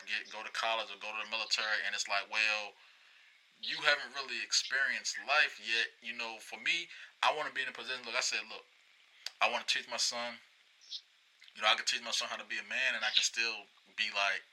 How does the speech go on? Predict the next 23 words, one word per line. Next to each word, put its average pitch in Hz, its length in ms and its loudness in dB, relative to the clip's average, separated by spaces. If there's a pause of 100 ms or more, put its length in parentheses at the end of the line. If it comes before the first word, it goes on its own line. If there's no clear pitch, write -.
(540)
I 107 160 10
can - 80 -4
still 117 240 2
keep 120 240 -2
him 98 80 -8
sheltered 113 560 8
because, 101 480 2
like, 98 240 4
why 107 240 4
would 107 160 0
I 104 160 2
need 110 240 -6
him 113 160 -4 (160)
to 107 60 -4 (840)
go 117 80 0
out 110 320 6
there 107 240 8
and 95 240 -6 (560)
struggle 123 560 4 (160)
if - 80 -6
he - 80 -4
don't 107 240 -2
have 127 240 4